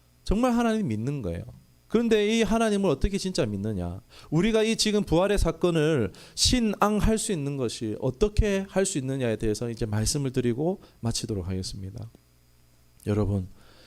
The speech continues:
그런 부활에 믿을 수 있는 근거가 무엇밖에 없죠? 부활의 증거가 없어요. 역사적 사료 이런 거 없어요.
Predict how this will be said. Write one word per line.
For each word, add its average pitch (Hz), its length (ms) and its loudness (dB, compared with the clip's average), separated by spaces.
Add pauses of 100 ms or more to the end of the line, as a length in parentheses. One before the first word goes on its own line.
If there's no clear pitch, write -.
(120)
그런 196 320 0
부활에 135 640 2 (380)
믿을 151 260 2
수 131 160 -2
있는 139 380 -2 (300)
근거가 123 760 0 (260)
무엇밖에 123 560 0
없죠? 127 460 -2 (1600)
부활의 165 320 2
증거가 120 360 -2
없어요. 98 340 -8 (600)
역사적 165 500 0
사료 143 360 2
이런 165 200 -2
거 113 60 -6
없어요. 107 460 -10